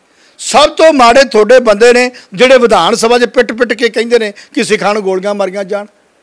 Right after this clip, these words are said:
ਸੋ ਮੈਂ ਇੱਕ ਬੇਨਤੀ ਕਰੂੰਗਾ ਕਿ ਜਿੰਨੇ ਵੀ ਸਿੱਖ ਨੇ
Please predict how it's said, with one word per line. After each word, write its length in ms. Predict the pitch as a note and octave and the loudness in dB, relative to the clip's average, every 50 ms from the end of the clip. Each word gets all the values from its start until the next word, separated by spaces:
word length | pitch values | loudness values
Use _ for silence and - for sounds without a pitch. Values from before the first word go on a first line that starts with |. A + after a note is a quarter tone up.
| _ _ _ _ _ _ _ _ _ _ - | _ _ _ _ _ _ _ _ _ _ -6
ਸੋ 140 | - - C#4 C#4+ D4 C#4+ | 0 4 4 6 6 4
ਮੈਂ 300 | C4+ A#3+ B3 C#4 D4+ D4+ | 4 4 4 4 4 4
ਇੱਕ 160 | C#4 - C4+ | 2 2 0
ਬੇਨਤੀ 380 | B3 B3 B3 B3 A#3+ - D4 A#3+ | 2 2 2 2 0 -4 -6 -4
ਕਰੂੰਗਾ 560 | - A3+ A3 A3+ A3+ A3 A3 B3 E4 - _ _ _ _ _ _ _ | -2 -2 -2 -2 2 2 2 2 0 -4 _ _ _ _ _ _ _
ਕਿ 100 | - B3+ | -8 -8
ਜਿੰਨੇ 480 | F#3+ D3+ - C4 C#4 D4 D4+ D#4+ E4+ F4 | -6 -2 -2 0 0 2 2 2 4 4
ਵੀ 120 | F4 D#4 | 2 0
ਸਿੱਖ 320 | - - B3+ B3 B3 - A3 | 0 2 0 0 0 0 -2
ਨੇ 240 | A3+ G#3 D#3 B2+ | -4 -4 -4 -6